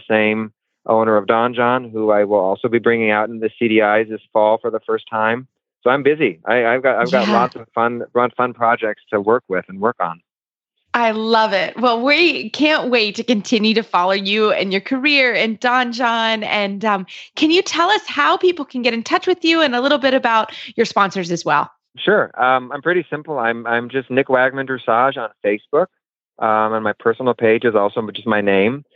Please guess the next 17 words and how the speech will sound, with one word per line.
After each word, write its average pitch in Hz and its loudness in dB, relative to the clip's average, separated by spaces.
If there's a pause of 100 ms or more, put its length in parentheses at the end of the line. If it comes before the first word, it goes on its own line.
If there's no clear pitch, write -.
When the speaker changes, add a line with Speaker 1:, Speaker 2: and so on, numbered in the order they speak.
(180)
Speaker 1:
Um, 104 0
I'm 104 0
also 107 0
on 110 0
Instagram 110 0
under 113 0
Nick 113 -2
Wagman. 110 0 (440)
And 110 2
I 104 0
am 104 -10 (120)
proudly 127 -2
sponsored. 110 -6
I 104 2
just 120 -10
got 113 -2
sponsorship 107 -2